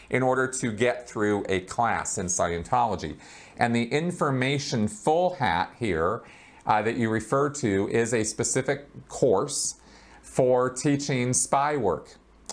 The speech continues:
uh, and data analysis in Scientology. And it's for Sea Org members who work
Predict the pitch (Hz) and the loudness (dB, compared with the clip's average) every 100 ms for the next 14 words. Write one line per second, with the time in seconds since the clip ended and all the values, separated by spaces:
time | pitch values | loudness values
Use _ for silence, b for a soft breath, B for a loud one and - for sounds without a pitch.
0 | - 92 95 98 98 - 104 101 98 127 | 0 2 4 4 2 0 -2 -2 0 2
1 | 135 113 104 95 90 82 - 82 76 - | 2 2 0 0 0 -2 -2 -4 -2 -4
2 | - 101 - 101 95 95 120 120 98 95 | -2 0 0 0 -2 -2 0 0 -2 -2
3 | 92 101 - 127 - - 160 147 120 113 | -2 -2 -4 -4 -2 0 2 2 2 0
4 | 95 95 98 - 120 98 98 147 110 - | 0 0 0 0 -2 -2 0 2 2 -2